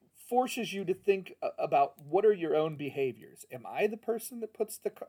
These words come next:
the cart away? Am I the person that, uh, puts it up on the curb every once in a while, assuming that they've got people that get paid to, to retrieve those? And so I'm, I'm guilty. I've done that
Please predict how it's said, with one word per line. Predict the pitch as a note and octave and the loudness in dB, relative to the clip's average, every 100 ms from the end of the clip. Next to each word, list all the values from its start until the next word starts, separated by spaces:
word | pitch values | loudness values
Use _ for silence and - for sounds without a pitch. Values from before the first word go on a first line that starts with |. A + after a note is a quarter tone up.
| _ | _
the | G#3 | -8
cart | - G#3+ A3 | 0 2 2
away? | A3+ A#3 A#3+ _ _ - | 2 0 -4 _ _ -4
Am | A#2+ | 0
I | A#2+ | 2
the | B2+ | 0
person | - C3 - D#3 D3+ D3 - C3 | -4 -4 -4 -10 -12 -14 -12 -4
that, | C3+ - - - _ _ - | -2 -4 -10 -20 _ _ -2
uh, | C#3 B2 - - | -2 -2 -6 -8
puts | - D3 | -6 -4
it | D#3 | 0
up | C#3+ C#3+ | 0 2
on | D3 | 0
the | C3 | -2
curb | - C#3 D3+ D#3 | -4 -2 0 -2
every | D3 D#3 | -4 -4
once | D3 D3+ - | -6 -8 -6
in | |
a | C#3+ | 0
while, | C#3 C#3+ C#3+ | 2 4 0
assuming | C3 B2 - C3+ C3+ B2+ | -2 -4 -6 -4 -4 -6
that | B2+ | -6
they've | B2+ B2 B2+ | -2 -4 0
got | B2+ A#2+ _ | -2 -2 _
people | C3+ A2+ B2+ | -12 -6 -4
that | B2+ | -4
get | C3 - | -6 -6
paid | B2+ B2 C3+ | -6 -6 -8
to, | - B2+ - - - - | -6 -6 -8 -20 -20 -10
to | C#3+ | -6
retrieve | B2+ B2+ C#3+ C#3 | -6 -8 -10 -6
those? | C#3 C#3 D3+ | 0 0 0
And | B2 B2+ | -10 -12
so | - C3+ | -2 0
I'm, | D3 D3 | 0 2
I'm | D#3 | 0
guilty. | C#3 E3+ G#3 C3+ | 2 0 0 -2
I've | G#2 C#3+ | -4 -2
done | D#3+ G3+ | 0 2
that | A#3+ - | 0 -2